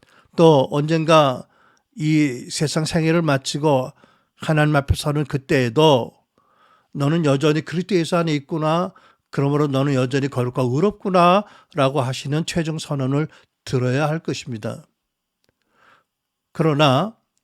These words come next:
신자가 살면서 지는 죄, 자범죄와 또 살면서 입는 더러움은 예수님을 닮아서 성장하지 못하게 막습니다.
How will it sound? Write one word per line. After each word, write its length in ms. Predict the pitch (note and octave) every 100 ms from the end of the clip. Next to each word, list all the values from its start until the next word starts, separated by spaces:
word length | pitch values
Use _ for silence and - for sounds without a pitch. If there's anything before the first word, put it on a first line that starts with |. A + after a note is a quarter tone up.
| _ _ _ _ _ _ _ _ _ -
신자가 560 | - G3 F3 E3+ F3
살면서 580 | E3+ C#3+ D#3+ D#3+ D#3 F3
지는 400 | - D3+ D3+ D#3
죄, 640 | - C#3 A#2+ G#2 A2 B2 - _
자범죄와 1000 | - B2+ D3 C#3+ - C#3+ A#2+ C3 A2+ F#3 - _ _ _ _
또 440 | F3+ D#3 C#3+ F#3+ - _ _
살면서 640 | - D3 E3 D#3+ D#3 F3
입는 320 | D3+ D3 E3
더러움은 920 | - A#2+ C#3 D3 C3+ A#2+ C3+ E3 A2+ A#2 F#3 _ _ _ _ _ _ _ _ _ _ _ _ _ _ _ F3+
예수님을 480 | C3+ D#3 - F#3 F#3
닮아서 600 | C3+ C#3+ D3 C#3+ - D#3+
성장하지 680 | - F3+ F3 E3+ D#3 D3+ D#3+
못하게 880 | B2+ C3 - C3 B2+ D3 D#3 E3 G#3
막습니다. 880 | B2 C#3+ - - D#3 A2+ G#2 G#2+ B2+